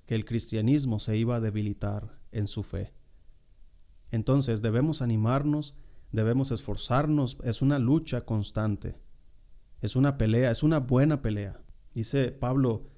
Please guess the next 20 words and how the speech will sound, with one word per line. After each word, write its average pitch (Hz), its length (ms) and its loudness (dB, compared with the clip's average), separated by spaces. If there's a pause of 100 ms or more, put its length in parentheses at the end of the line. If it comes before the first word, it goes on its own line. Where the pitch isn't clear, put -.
(140)
"Pelea 135 500 4
la 107 160 0
buena 127 400 4
batalla 101 580 -4 (400)
de 104 140 -2
la 104 100 0
fe". 104 380 -6 (320)
Entonces, 127 380 0 (160)
esta 143 340 2
pelea 120 520 2 (380)
es 113 200 0
buena 123 380 4
pelearla. 104 580 -2 (380)
Esta 143 280 2
pelea 135 260 4
no 143 140 4
me 143 100 4
va 123 200 2
a 135 40 0
dañar. 107 580 -2